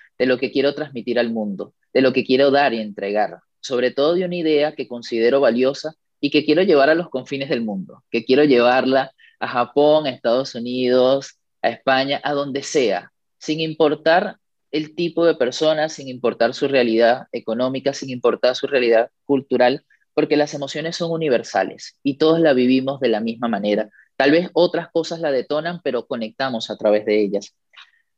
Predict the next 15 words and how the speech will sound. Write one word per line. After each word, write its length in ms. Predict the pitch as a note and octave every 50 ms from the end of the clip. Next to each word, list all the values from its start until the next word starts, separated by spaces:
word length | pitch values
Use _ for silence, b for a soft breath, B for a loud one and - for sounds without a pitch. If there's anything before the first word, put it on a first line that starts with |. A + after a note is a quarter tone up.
| _ _ _
Para 160 | C3+ C#3 D3
mí 160 | D#3+ F3 F3+
todo 180 | - A3+ A3+ B3+
este 200 | B3+ - C4 B3+
proceso 800 | B3+ - - - - - D#3 D#3+ F3 - - G#3 G#3+ A3+ G#3+ _ _ _ _ _ _ _ _ _ _ _ _
fue 160 | _ - D#3
un 60 | D3+ D3+
proceso 400 | E3+ E3+ E3+ F#3 E3+ - - F3+
de 80 | F3
reconocimiento, 880 | E3 E3 - - B2+ A2+ G#2+ G#2+ - A2 G#2 G#2 F#2+ E2+ D#2 - - - - - _ _ _ _ _ _ _ _ _ _ _
fue 120 | - A#2
un 60 | A2+
proceso 400 | A2 B2+ B2+ - C3+ B2 - D3
de 80 | B2+ C3
aceptación, 840 | B2+ - C3 - - - - - - G#2+ G2+ G2 - - - -